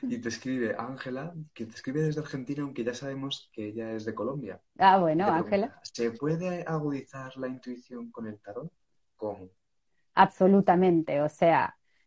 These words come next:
Speaker 2: eh, una, digamos, de las, de los objetivos para mí de la formación y de la lectura es,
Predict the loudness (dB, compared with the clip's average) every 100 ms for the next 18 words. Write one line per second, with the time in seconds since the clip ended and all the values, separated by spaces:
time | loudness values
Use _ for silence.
0 | 6 8 8 8 12 12 12 12 10 10
1 | 8 8 8 4 4 2 2 0 0 2
2 | 6 6 6 4 6 6 6 4 4 4
3 | 6 8 8 10 8 6 4 6 6 4
4 | 4 4 4